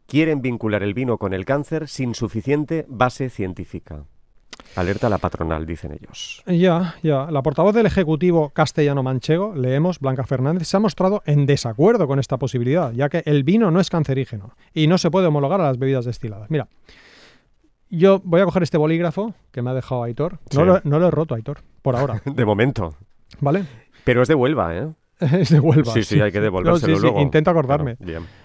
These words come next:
Speaker 2: Vale, en mi opinión, este bolígrafo que voy a soltar ahora no va a caer. Uy, ha caído.
Speaker 1: <laughs>
Speaker 2: No, es que esto no es opinable.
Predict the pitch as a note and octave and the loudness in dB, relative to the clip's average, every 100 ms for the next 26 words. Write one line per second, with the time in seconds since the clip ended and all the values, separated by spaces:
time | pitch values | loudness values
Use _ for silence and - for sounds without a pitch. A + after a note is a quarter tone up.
0 | _ _ D3 D3 - - E3+ F3+ F3+ E3 | _ _ 0 0 -6 2 6 8 6 6
1 | E3 G#3+ D4 - - F#3 G3 D#3+ C#3+ B2+ | 6 6 4 -2 -4 0 2 2 2 0
2 | B2 B2 B2+ D#3 - B2+ B2+ C3+ F#3+ B3 | -2 -2 -2 -2 -2 -4 0 0 0 0
3 | E3+ D3 D#3+ D#3 C#3 B2 A#2 G#2 - _ | 0 4 4 4 2 0 -2 -6 -12 _
4 | _ _ _ _ _ _ - - A3+ G3 | _ _ _ _ _ _ 0 4 4 4
5 | _ _ D3 B2+ D#3 G#3 G2+ _ _ - | _ _ 0 2 2 0 -4 _ _ -16
6 | - A3 - - E3+ - D3+ - D#3 C#3 | -8 -8 -6 -4 -4 -2 -2 0 0 0
7 | A#2+ A#2+ D3+ C3+ G2+ | 0 0 -2 -2 -10